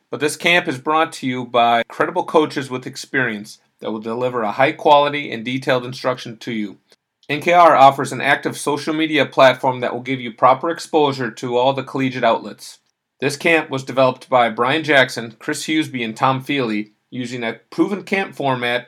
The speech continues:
from the last seven to eight years that specialists have come to love. Many of the specialists have received opportunities to play at all collegiate levels, including Power Five conferences.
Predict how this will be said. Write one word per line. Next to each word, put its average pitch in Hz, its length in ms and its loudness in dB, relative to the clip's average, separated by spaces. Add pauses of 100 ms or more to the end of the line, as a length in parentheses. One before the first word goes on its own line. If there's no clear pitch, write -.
from 120 240 -12
the 110 80 -4
last 135 300 0
seven 135 220 0
to 151 60 0
eight 156 240 0
years 120 420 0 (220)
that 104 140 -4
specialists 135 520 -4
have 120 160 -4
come 131 180 -4
to 123 80 -2
love. 110 340 -2 (400)
Many 143 220 2
of 170 100 0
the - 60 -10
specialists 143 640 0
have 127 160 0
received 127 380 -4
opportunities 127 680 -2
to - 80 -20
play 120 200 -4
at 113 60 -4
all 123 160 2
collegiate 147 440 -6
levels, 127 420 0
including 123 500 -8
Power 120 300 0
Five 117 340 0
conferences. 107 680 -12